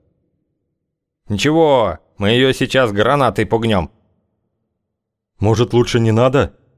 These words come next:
Разозлим только зря. Она потом разнесет все кругом».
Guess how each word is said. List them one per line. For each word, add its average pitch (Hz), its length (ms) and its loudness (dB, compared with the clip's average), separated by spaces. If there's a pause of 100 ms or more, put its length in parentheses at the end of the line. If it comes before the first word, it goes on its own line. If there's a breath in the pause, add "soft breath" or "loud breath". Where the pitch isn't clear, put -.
(480)
Разозлим 131 600 0
только 120 300 0
зря. 113 340 -2 (840)
Она 110 360 0
потом 131 380 0
разнесет 120 520 0
все 117 200 -4
кругом». 110 480 -2